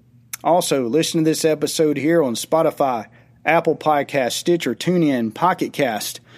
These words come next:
If you like this podcast and, and the message, please take a moment to give it a five-star rating on the Spotify platform.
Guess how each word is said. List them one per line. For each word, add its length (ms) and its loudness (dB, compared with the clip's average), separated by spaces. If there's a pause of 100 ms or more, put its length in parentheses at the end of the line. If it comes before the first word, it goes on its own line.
(460)
If 200 -4
you 80 0
like 200 2
this 160 0
podcast 720 0
and, 280 -2
and 140 0
the 60 0
message, 420 0
please 240 -4
take 240 -2
a 40 0
moment 320 0
to 80 -6
give 180 0
it 60 2
a 40 0
five-star 600 2
rating 340 0
on 80 0
the 60 0
Spotify 640 0
platform. 640 -2